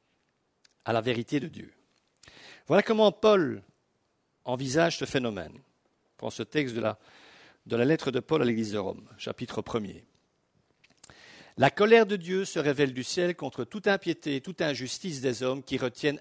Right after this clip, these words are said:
injustement la vérité captive. Car ce qu'on peut connaître de Dieu est manifeste pour eux, Dieu leur ayant fait connaître. » Les hommes retiennent la vérité captive, dit Paul, par leur injustice.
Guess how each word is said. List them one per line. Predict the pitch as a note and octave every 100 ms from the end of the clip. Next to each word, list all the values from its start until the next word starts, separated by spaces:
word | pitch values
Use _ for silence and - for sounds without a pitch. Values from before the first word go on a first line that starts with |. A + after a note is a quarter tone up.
| -
injustement | E3 C#3+ D3+ - C#3 C3 C#3+ D#3 D3+
la | A#2+
vérité | A#2+ B2 A#2+ - D3 D3
captive. | - A#2 - F3 C3 E2+ - - _ - - - - _
Car | C#3 C3
ce | -
qu'on | B2 C3
peut | A#2 A#2+
connaître | - G3+ G#3+ E3+
de | E3+
Dieu | C3+ E3
est | C#3+
manifeste | C#3 D3 C3 D3+ - B2+
pour | - G2+ A#2
eux, | C3+ D#3+ - _ G2+
Dieu | F#2+ D3 E3 F3 F#3+ - -
leur | A2 A#2+ A2+
ayant | A#2+ G#2
fait | - D#3
connaître. » | - A#2 F#2+ - - - - _ _ _ _ _ _ - - - - - - - B2+
Les | D3+ D3+
hommes | C4 A3+
retiennent | F#3+ - G3+ G#3+ G3 D3 -
la | C3
vérité | C3 C#3 C3 B2
captive, | D3+ - - A#3+ A#3+ F#3
dit | F#3
Paul, | G#3 A3 A3
par | D#3+ C#3
leur | C#3 E3
injustice. | F#3+ E3+ - C#3 - - -